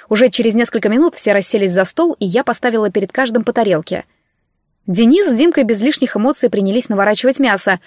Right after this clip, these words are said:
помогая себе кусочками хлеба, а вот Кузя явно наслаждался процессом. Он ел не спеша, с толком и расстановкой,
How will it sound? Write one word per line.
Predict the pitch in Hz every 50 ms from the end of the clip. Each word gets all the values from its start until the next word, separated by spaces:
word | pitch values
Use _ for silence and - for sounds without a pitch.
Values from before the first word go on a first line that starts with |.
| - - -
помогая | - 202 208 202 190 240 254 240 214 202
себе | - - 190 202 202
кусочками | 190 - 180 - 240 - - 254 247 277
хлеба, | - - 262 226 196 180 175 165 - _ _ _ _ _ _
а | -
вот | 180 202 185
Кузя | - - - 330 302 302
явно | 294 254 196 208 208 208 214 214 208
наслаждался | 202 202 196 - - 196 190 185 175 185 170 165 - -
процессом. | 180 - 170 - - - 185 185 - 190 190 180 - _ _ - - - _
Он | - 208 220
ел | 220 196 220 214 196
не | 202 202
спеша, | 190 - - - 185 - - - 196 240 277 285 262 233
с | - -
толком | - - 262 294 285 233 - - 202 202
и |
расстановкой, | 190 - - - 190 196 240 285 269 - - 226 202 -